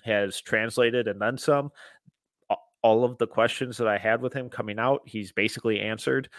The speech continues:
And the three-point shot is what it is, but the fact that he's still taking two a game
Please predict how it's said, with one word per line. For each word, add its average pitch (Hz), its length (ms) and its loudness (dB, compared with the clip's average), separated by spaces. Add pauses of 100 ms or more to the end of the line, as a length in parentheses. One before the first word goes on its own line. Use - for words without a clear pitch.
(240)
And 104 180 -4
the 95 120 -4
three-point 104 380 -6
shot 98 220 -2
is 98 160 -6
what 95 140 -4
it 98 120 -4
is, 147 240 0
but 101 240 -4 (120)
the 107 60 -6
fact 123 240 4
that 107 120 -2
he's 117 200 -6
still 110 240 0
taking 110 560 -4 (200)
two 120 240 0
a 101 60 -2
game 98 400 -4